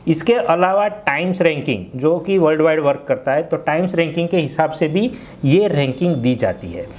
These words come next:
Every six month ये जो ranking है वो revised होती रहती है और हो सकता है कि जो top ten में है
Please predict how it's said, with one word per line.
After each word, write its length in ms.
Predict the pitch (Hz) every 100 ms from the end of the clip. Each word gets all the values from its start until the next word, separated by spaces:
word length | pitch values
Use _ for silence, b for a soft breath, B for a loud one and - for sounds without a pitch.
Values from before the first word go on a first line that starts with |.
| B B -
Every 520 | 156 175 220 262 -
six 220 | 226 -
month 580 | 156 107 - - - -
ये 120 | 151
जो 140 | 175 190
ranking 440 | 160 151 196 208
है 180 | 185 202
वो 180 | 196 180
revised 440 | 131 139 175 185
होती 280 | 175 175 185
रहती 300 | 175 170 180
है 160 | 208 B B B 160
और 140 | 160
हो 180 | 139 170
सकता 320 | 185 180 196
है 220 | 190 196
कि 220 | 190 196
जो 260 | 170 160 185
top 340 | 185 170 170 -
ten 180 | 170
में 220 | 175 185 156
है 400 | 110 - -